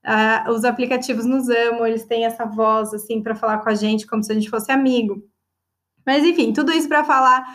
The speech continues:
que a gente precisa detectar, entender as necessidades, é, e pra poder ofertar da melhor forma, ou criar alguma coisa pra, pra preencher esse desejo.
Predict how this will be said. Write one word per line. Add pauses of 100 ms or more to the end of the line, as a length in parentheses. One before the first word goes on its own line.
(300)
que
a
gente
precisa
detectar,
entender
as
necessidades, (480)
é, (400)
e
pra
poder
ofertar
da
melhor
forma,
ou
criar
alguma
coisa
pra,
pra
preencher
esse
desejo.